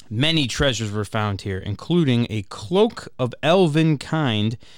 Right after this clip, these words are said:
made of spider silk, a wand of web, and a strange statue in the form of a Demogorgon,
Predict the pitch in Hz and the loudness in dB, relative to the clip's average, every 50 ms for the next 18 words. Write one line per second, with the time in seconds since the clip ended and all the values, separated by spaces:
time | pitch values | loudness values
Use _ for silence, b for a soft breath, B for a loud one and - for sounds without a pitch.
0 | B B B B 117 131 147 160 143 120 98 - - - - - - - 151 170 | B B B B 2 2 4 4 2 2 0 -2 -6 -6 -6 -6 -2 0 0 2
1 | 170 147 123 107 - - - 107 101 113 123 - - b b b b b b b | 2 2 2 0 0 -2 -4 -4 -4 -4 -6 -10 -14 b b b b b b b
2 | b b 117 107 107 107 110 117 127 131 143 156 160 165 175 151 127 113 113 113 | b b -4 -4 -2 0 2 4 4 6 6 6 6 6 6 4 4 0 0 -2
3 | 110 110 120 143 156 156 135 110 110 117 135 143 b b b b b b - 120 | 0 2 4 4 6 6 4 2 0 -2 -6 -6 b b b b b b -2 0
4 | 120 113 - - - - - 139 147 160 180 185 185 185 170 - - - - - | 0 0 -2 -6 -8 -6 -2 0 2 4 4 4 4 4 2 0 -4 -6 -2 0
5 | 170 156 160 160 - - - 110 101 101 107 107 104 - - - 143 143 143 147 | 0 2 2 0 -2 -2 -4 -4 -2 -2 -4 -4 -6 -8 -4 -2 0 2 2 2
6 | 139 120 110 107 101 101 101 - - - 190 190 185 175 160 147 131 113 139 131 | 2 0 0 -4 -4 -6 -12 -14 -6 0 4 6 6 8 8 6 4 2 0 0
7 | 117 104 92 90 87 80 80 82 - | 0 0 -2 -4 -6 -6 -6 -6 -8